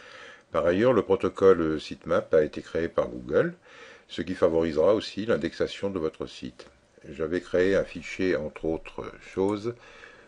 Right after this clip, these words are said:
pour une personne, pour le site d'une personne,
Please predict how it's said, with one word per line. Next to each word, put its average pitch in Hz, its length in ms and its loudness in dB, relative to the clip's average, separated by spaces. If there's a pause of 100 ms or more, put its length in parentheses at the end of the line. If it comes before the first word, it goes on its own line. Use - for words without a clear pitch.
(320)
pour 82 200 -2
une 73 120 -4
personne, 107 440 -4
pour 73 140 -6
le 73 80 -4
site 69 240 -12
d'une 64 160 -12
personne, 92 560 -6